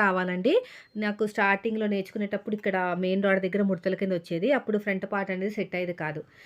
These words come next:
కానీ తర్వాత తర్వాత ఈ కొంచెం టిప్స్, ట్రిక్స్ తెలిసిన తర్వాత నాకు అసలు ఇప్పటి వరకు అయితే బ్లౌజ్ ఫ్రంట్ పార్ట్ కుదరట్లేదనే కంప్లైంట్స్ అయితే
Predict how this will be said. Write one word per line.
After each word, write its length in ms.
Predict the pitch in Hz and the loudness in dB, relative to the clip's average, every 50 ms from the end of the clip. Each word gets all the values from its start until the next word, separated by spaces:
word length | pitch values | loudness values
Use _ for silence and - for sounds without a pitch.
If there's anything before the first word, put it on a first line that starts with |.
| - - _ - | -20 -12 _ -4
కానీ 160 | 208 208 202 214 | -4 -2 0 0
తర్వాత 240 | 196 190 190 208 214 208 220 | 0 0 0 -2 -2 -2 -2
తర్వాత 320 | 202 202 202 202 196 - 277 320 339 339 - _ _ _ - _ _ _ 190 196 | -2 0 -2 -4 0 0 0 0 0 -2 -6 _ _ _ -20 _ _ _ -6 -6
ఈ 40 | 185 185 185 - 208 | -6 -6 -4 -2 -2
కొంచెం 300 | 202 180 175 208 202 202 190 175 - _ - | -2 -2 -2 -2 -2 -2 -2 -4 -6 _ -4
టిప్స్, 320 | 214 208 208 - - 208 202 202 208 | -4 -4 -4 -4 -2 0 0 0 0
ట్రిక్స్ 260 | - 202 208 - - - - | -2 -4 -6 -6 -8 -4 -2
తెలిసిన 300 | 196 190 180 - 208 196 190 | -2 -2 -2 -4 -4 -2 -2
తర్వాత 340 | 180 185 185 190 196 190 330 370 427 403 311 226 | -2 0 0 0 0 0 0 -2 -2 0 -2 -2
నాకు 140 | 208 214 180 175 | -2 -2 -2 -4
అసలు 240 | - 202 190 180 - - 202 | -2 -2 -2 -2 -2 -4 -8
ఇప్పటి 240 | 170 - 196 190 185 185 | -8 -4 -4 -2 -2 -2
వరకు 180 | 180 185 - 196 185 | -2 -2 0 -2 0
అయితే 140 | 185 254 254 208 190 | 0 0 0 0 0
బ్లౌజ్ 340 | 180 175 180 180 175 180 196 - - - _ - - _ _ - | 0 2 2 0 0 0 -2 -4 -4 -8 _ -20 -20 _ _ 0
ఫ్రంట్ 260 | 208 190 185 - 196 - | 0 0 2 0 -2 0
పార్ట్ 180 | 196 190 196 196 - | 0 0 0 0 -2
కుదరట్లేదనే 580 | 180 180 185 180 - 190 175 180 175 180 196 226 - - - - - - - - - - - - - | 0 0 -2 -2 -2 -2 0 0 0 0 -2 -2 -4 -8 -14 -20 -20 -20 -20 -20 -20 -20 -12 -2 0
కంప్లైంట్స్ 440 | 190 185 170 - 208 202 196 208 196 | 0 0 0 2 0 2 2 2 2
అయితే 120 | 190 - | 2 4